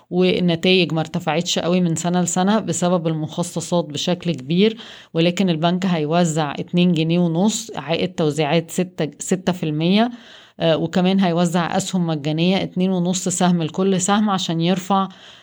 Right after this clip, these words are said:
آه، رأس المال أعلى من خمسة مليار. السهم بيتم تداوله عند مضاعف ربحية تلاتة وأربعة من عشرة مرة لعام عشرين اتنين وعشرين.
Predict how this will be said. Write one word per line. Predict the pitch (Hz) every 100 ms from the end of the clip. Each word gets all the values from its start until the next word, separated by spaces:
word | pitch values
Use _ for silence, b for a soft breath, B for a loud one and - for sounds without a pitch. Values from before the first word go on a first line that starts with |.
| -
آه، | 165 160 151 151 151 151 -
رأس | 170 190 -
المال | 180 160 170 196 202 196
أعلى | - 175 185 170
من | 165 180 185
خمسة | 185 185 180 175
مليار. | 160 151 175 214
السهم | 233 - - 190 190
بيتم | 160 156 180 185
تداوله | 185 156 151 170 180
عند | 165 156
مضاعف | 156 156 165 185 180
ربحية | 165 - 185 180
تلاتة | 180 165 180 180
وأربعة | 160 151 175
من | 180 170
عشرة | 156 165 170
مرة | 165 170 175
لعام | 160 165 170
عشرين | 160 - 170 170
اتنين | 165 165 165
وعشرين. | 165 151 - - 135 127 _